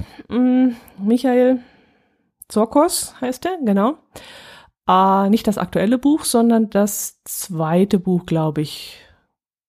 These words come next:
Ja, keine Ahnung, warum mir das Lesen momentan so schwer fällt.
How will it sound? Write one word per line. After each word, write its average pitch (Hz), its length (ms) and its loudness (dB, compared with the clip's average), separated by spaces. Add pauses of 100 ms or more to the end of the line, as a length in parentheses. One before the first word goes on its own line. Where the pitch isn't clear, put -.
(140)
Ja, 165 220 -6 (260)
keine 208 220 2
Ahnung, 220 200 4
warum 202 160 4
mir 196 100 4
das 190 160 0
Lesen 180 500 2
momentan 185 500 -2
so 170 100 -2
schwer 165 300 -6
fällt. - 480 -2